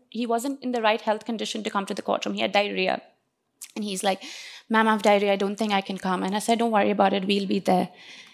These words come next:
He still showed up. He ran to the bathroom every few minutes, but he still showed up. Um,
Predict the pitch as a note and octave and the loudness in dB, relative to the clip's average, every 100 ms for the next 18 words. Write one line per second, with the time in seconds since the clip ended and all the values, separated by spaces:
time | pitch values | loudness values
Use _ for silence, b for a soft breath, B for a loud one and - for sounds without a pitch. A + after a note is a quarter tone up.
0 | B D#4 D4 - B3+ B3 - G3 - - | B 4 4 2 2 2 2 2 0 -2
1 | - _ _ _ _ C#4 C4+ C4 C#4 C#4 | -16 _ _ _ _ -2 2 2 0 0
2 | B3+ B3 B3 B3+ A#3+ A3+ A#3+ B3 - A3+ | 2 0 0 -4 0 0 0 -4 -8 -8
3 | G#3 G3 G3 - - A#3 A#3+ - A#3 A3+ | -8 -8 -8 -12 -6 -2 -2 -2 -2 -2
4 | A3 G3 F#3+ - _ b b b b b | -2 -2 -4 -6 _ b b b b b
5 | b b - A#3 A#3 | b b -2 -2 0